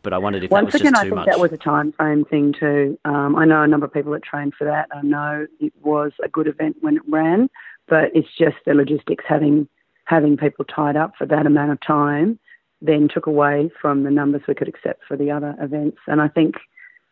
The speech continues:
Speaker 2: it's important to have those other events
Speaker 1: Yeah, that's right, and a
Speaker 2: as
Speaker 1: different
Speaker 2: well,
Speaker 1: location,
Speaker 2: yeah.
Speaker 1: right? 'Cause it started
Speaker 2: Mm.
Speaker 1: somewhere else.
Speaker 2: Mm. Yeah, I think it did start off D Y or South,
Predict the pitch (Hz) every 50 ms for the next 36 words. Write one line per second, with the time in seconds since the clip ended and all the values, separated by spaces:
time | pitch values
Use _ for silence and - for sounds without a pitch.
0 | _ - - 151 - - 147 143 - 147 156 - - - 131 143 135 139 151 147
1 | 131 151 147 151 151 151 135 156 151 143 151 _ _ _ _ _ _ _ _ -
2 | 98 92 90 85 92 90 - 92 82 - 101 101 101 92 - - 147 143 143 147
3 | 143 143 139 131 - 95 - 147 139 - 135 135 - - _ _ - 80 82 -
4 | - _ - 92 82 87 - - - - 185 190 185 185 175 156 135 127 - -
5 | 80 80 69 76 87 - - - - _ _ - - - - - - - _ _
6 | _ _ _ _ _ - 185 185 180 170 156 143 135 143 - _ _ _ _ _
7 | _ _ _ _ _ _ _ _ _ _ - 190 196 185 175 165 160 151 160 151
8 | 151 180 170 165 165 - 170 160 _ - - 165 160 160 156 - 151 156 151 -
9 | - - 160 160 165 170 175 180 202 233 254 254 180 160 - - - 175 175 -
10 | -